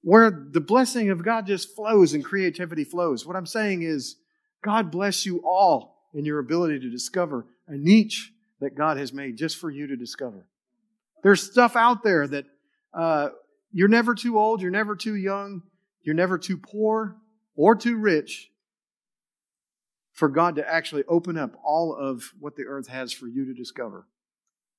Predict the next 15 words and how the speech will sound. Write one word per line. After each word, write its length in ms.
and 200
develop. 540
And 120
I 80
think 240
that 80
as 160
a 40
church, 400
the 100
Lord 220
is 140
really 200
giving 300
us 340